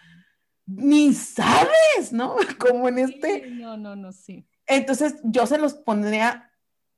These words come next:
Speaker 1: a ustedes así, en el "obsérvese y cállese, observe", pero en sí es el, "esto no significa nada", es decir, le voy a decir a mi mente que esto no significa nada, voy a esperar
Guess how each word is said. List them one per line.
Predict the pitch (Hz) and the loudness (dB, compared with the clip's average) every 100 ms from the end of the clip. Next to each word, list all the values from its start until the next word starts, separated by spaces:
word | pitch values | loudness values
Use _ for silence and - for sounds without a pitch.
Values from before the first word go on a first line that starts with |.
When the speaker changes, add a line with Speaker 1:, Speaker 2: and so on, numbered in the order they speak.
| _ - | _ -2
Speaker 1:
a | 190 | 0
ustedes | 190 190 196 202 | 0 -2 -2 -2
así, | 202 277 | -2 -2
en | 247 | -2
el | 208 185 | -2 -4
"obsérvese | 180 - 359 427 508 508 | -6 0 0 2 -2 -4
y | - - | -4 -4
cállese, | 285 277 220 180 156 | -2 0 -2 -8 -12
observe", | - 196 190 - _ - | -6 -4 -4 -10 _ -8
pero | 214 220 | -4 -4
en | 208 | -4
sí | 262 | -6
es | 262 285 | -4 -4
el, | 269 - | -6 -6
"esto | 233 320 | -8 -6
no | 285 | -6
significa | 269 254 214 185 214 202 | -6 -6 -6 -8 -8 -4
nada", | 220 233 220 190 196 | 0 2 2 0 -4
es | 196 | -4
decir, | 196 254 233 - - - | -4 -4 -4 -6 -20 -6
le | 196 202 | 0 2
voy | 247 302 | 4 6
a | 330 | 6
decir | 277 254 | 4 0
a | 240 | 0
mi | 226 | 0
mente | 196 196 202 202 240 294 - _ - - - - | 0 -4 -6 -4 -4 -4 -10 _ -20 -20 -16 2
que | 247 220 240 302 | 4 6 6 4
esto | - - 269 - - | 2 0 0 0 0
no | 208 240 233 | 2 4 2
significa | 269 233 226 220 214 214 | -2 -6 -6 -6 -4 0
nada, | 226 214 180 - _ | 2 0 -2 -10 _
voy | 190 269 285 | 2 2 4
a | 349 370 | 0 -2
esperar | 359 - 294 226 175 202 262 | -6 -4 0 2 2 0 -6